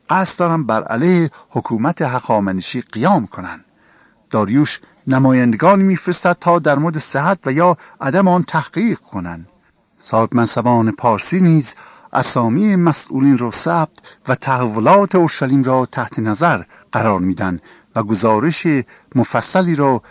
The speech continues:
نزد داریوش پادشاه می‌فرستند. مردم یهود بیمان داشتند که این گزارش‌ها سبب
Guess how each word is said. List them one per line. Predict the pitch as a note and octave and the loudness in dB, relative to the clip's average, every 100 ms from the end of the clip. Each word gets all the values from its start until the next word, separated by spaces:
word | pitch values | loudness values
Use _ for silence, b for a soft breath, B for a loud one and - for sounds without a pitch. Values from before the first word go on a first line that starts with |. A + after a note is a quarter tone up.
| b | b
نزد | B2+ B2 B2 G2 | -6 -4 -4 -2
داریوش | A#2+ A2 A#2+ G3 - | -2 -2 -2 -4 -4
پادشاه | - B2+ G#2 F#2+ - G#2+ G2+ F#2+ | -4 -2 0 -2 -4 -4 -4 -2
می‌فرستند. | B2+ - G2+ - F#2 E2+ F2+ B B B B - | -4 -4 -8 -8 -10 -12 -16 B B B B -2
مردم | E3 D#3+ A3+ | -2 0 2
یهود | G#3+ F#3 G3 C3+ | 2 0 -2 -2
بیمان | G3+ F3+ F3+ F#3 | -2 0 0 0
داشتند | F3+ E3 F3+ D#3+ | 0 -2 -4 -6
که | D#3 | -2
این | G#3 | -2
گزارش‌ها | G#3 E3+ E3 D3+ - D3 D3 C#3 B B | 0 0 -2 -2 -2 -2 -4 -6 B B
سبب | - - B2+ F3+ F3+ E3+ | -6 -4 -2 -2 0 -2